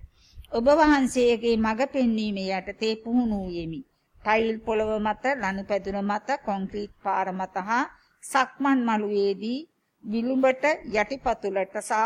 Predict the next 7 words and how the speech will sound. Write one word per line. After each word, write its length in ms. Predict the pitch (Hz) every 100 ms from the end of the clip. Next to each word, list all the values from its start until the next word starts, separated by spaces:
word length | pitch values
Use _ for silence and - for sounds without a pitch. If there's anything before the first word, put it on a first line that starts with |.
| 247 262
පා 280 | 214 214
ඇඟිලි 640 | 226 - - 202 220 277 254 190 - -
අග 200 | 175 170 196
යන 240 | 185 190 196
ස්ථානයට 680 | - - 247 254 190 170 175
දැනෙන 400 | 170 190 196 196
වෙනස 420 | 190 208 233 247